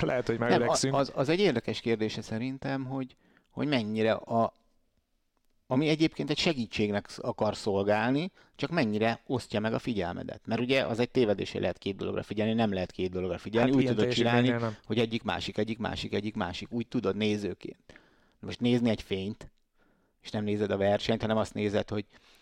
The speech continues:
Speaker 2: hogy nem azt nézed, hogy hogy mozog cegály, hanem azt nézed, hogy mennyivel van a fény mögött, vagy nem, nem tudom, tehát kicsit ilyen furi.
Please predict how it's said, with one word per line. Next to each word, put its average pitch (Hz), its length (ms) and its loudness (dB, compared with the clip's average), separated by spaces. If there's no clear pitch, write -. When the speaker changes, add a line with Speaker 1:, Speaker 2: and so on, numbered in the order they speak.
Speaker 2:
hogy 101 380 -8
nem 113 160 0
azt 101 120 -6
nézed, 104 220 -2
hogy 104 120 -8
hogy 110 220 0
mozog 107 300 0
cegály, 117 400 2
hanem 113 180 2
azt 127 140 -2
nézed, 107 320 -2
hogy 104 120 -2
mennyivel 104 360 0
van 98 120 0
a 95 80 -2
fény 101 300 -4
mögött, 101 380 -4
vagy 104 180 -6
nem, 104 140 -2
nem 104 180 -2
tudom, 92 300 -10
tehát - 300 -8
kicsit - 300 -12
ilyen 107 340 -4
furi. - 300 0